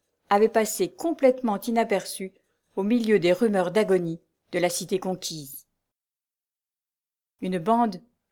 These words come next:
d'une douzaine de gris, abandonnant les chances de fortune que leur offrait le sac de Saint-Claude, ce qui était, on en conviendra, tout à fait en dehors des habitudes de ces honnêtes soudards, avait gagné le bas de la ville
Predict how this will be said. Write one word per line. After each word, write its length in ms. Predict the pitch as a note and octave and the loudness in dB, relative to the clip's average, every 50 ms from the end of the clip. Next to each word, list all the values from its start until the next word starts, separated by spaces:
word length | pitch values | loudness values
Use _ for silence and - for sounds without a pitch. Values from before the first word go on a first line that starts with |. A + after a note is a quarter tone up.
| _ - | _ -10
d'une 200 | - F#3+ F3+ E3 | -8 -6 -6 -4
douzaine 440 | D#3+ G#3 G3+ F#3 G3+ A3+ A3 G#3+ G3+ | -4 -4 0 2 4 4 4 2 2
de 100 | F3 F3+ | 2 0
gris, 380 | F3 G3 F#3+ G#3 B3 C4 B3+ - _ _ _ _ _ _ _ _ - | 2 2 0 0 0 -2 -4 -10 _ _ _ _ _ _ _ _ -2
abandonnant 500 | F3+ E3+ G3 F#3+ F3+ F#3+ F#3+ G#3 A#3 A3+ | 0 0 2 2 2 2 2 2 2 0
les 140 | F#3+ F3 | 0 -2
chances 280 | E3+ - - A3 G#3+ F#3+ | -2 -2 -2 -2 -2 0
de 100 | F3 F#3 | -2 -2
fortune 580 | F3+ - F#3+ G3 - - - A#3 A3 G#3+ G3+ F3+ | -2 -2 -2 -4 -4 -4 -4 -2 -2 -2 -4 -4
que 100 | - F3+ | -2 0
leur 160 | E3+ E3+ F3 | 0 2 2
offrait 300 | F#3 F3 - - G#3 G3 | 0 0 0 0 0 0
le 80 | F3+ | 0
sac 280 | E3 - - G3+ F#3 E3+ | 0 -2 0 0 0 -2
de 80 | D#3+ E3 | -4 -8
Saint-Claude, 640 | - - F3 D#3+ - - G#3+ A#3+ C4 C4+ - - - _ _ _ _ _ _ _ _ | -6 -6 -6 -6 -4 2 4 4 4 4 2 -4 -14 _ _ _ _ _ _ _ _
ce 160 | _ - - | _ -14 -14
qui 180 | D#3+ - - G3 | -12 -8 -4 -4
était, 320 | A3 E3 E3+ - G#3 G3 | -4 -4 -2 -2 0 0
on 120 | F#3 F3+ F3 | 0 0 -4
en 100 | E3+ E3 | -4 -4
conviendra, 680 | - G3 F3 E3 F3+ F3+ F3 F3 E3+ F#3+ F#3 F3+ _ _ _ _ _ _ _ | -4 -6 -4 -2 -2 -2 -2 -2 -2 -4 -4 -6 _ _ _ _ _ _ _
tout 160 | - - - - | -16 -16 -4 0
à 120 | G#3 F#3+ | 0 0
fait 200 | F#3 - A3 G3+ | 2 2 0 0
en 100 | G3+ F3+ | 0 -2
dehors 280 | E3 F3+ F#3 F#3+ G3 G3 | 0 2 4 4 4 2
des 160 | E3 E3+ D#3+ | 0 0 2
habitudes 460 | F#3 F3 E3+ F3+ - - - A3 G3+ | 2 0 0 -2 -8 -8 -8 -8 -6
de 80 | E3 E3 | -6 -6
ces 240 | D#3 - F3 D#3 F3+ | -6 -6 -6 -4 -4
honnêtes 300 | F3+ F3 F3 F3+ F3 - | -4 -4 -4 -8 -8 -10
soudards, 540 | - F#3+ E3+ F#3 G3+ A3+ B3 B3 A#3+ - _ _ _ _ _ _ _ _ _ _ _ _ - | -10 -6 -4 -2 0 0 0 -2 -4 -10 _ _ _ _ _ _ _ _ _ _ _ _ 2
avait 180 | G3 A3 C4+ | 2 4 4
gagné 340 | A#3 A#3 A3 G#3+ G#3+ A#3+ B3+ | 4 2 2 4 4 4 4
le 100 | G3+ F3 | 4 4
bas 200 | D#3+ E3+ G#3 A3 | 4 2 2 4
de 80 | G3+ F#3+ | 4 4
la 160 | F#3 F3+ F3 | 4 4 2
ville 380 | E3 F3+ F#3 F#3+ G3+ G#3 A3 | 2 -2 -6 -8 -8 -10 -12